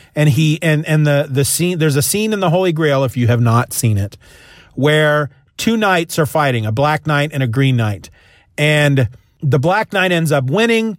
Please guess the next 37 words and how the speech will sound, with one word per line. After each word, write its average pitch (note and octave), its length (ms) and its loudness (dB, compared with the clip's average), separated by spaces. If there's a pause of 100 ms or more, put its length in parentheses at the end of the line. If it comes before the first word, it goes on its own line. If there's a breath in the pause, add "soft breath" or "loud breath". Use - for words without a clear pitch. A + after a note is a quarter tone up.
(140)
and D3+ 160 2
then D3 100 2
Arthur, G3 600 0 (140)
King G3 200 -2
Arthur F#3+ 300 0
comes F3+ 280 -2
up E3+ 200 0
and C#3+ 60 -4
he C#3+ 40 -2
wants D#3 220 -2
to D3 80 -4
cross D#3 340 -2
the D#3+ 80 -2
black C#3 300 0
knight's B2+ 240 0
bridge, D#3+ 400 0
but B2+ 100 0
the A#2 60 -2
black C3+ 300 0
knight C3+ 200 0
won't C3 200 0
let C3 140 2
him A2+ 120 0
cross. D3 440 -2 (280 soft breath)
And C3+ 120 -2
so F3 120 0
they F#3+ 180 2
have F#3 220 0
to E3 100 -2
fight, D3+ 460 -2 (320 soft breath)
and C#3+ 120 0
then D3+ 120 2
Arthur D3+ 580 2 (420 soft breath)
cuts - 300 -2
off C3+ 220 2
his B2+ 160 0
arm, F#3+ 480 2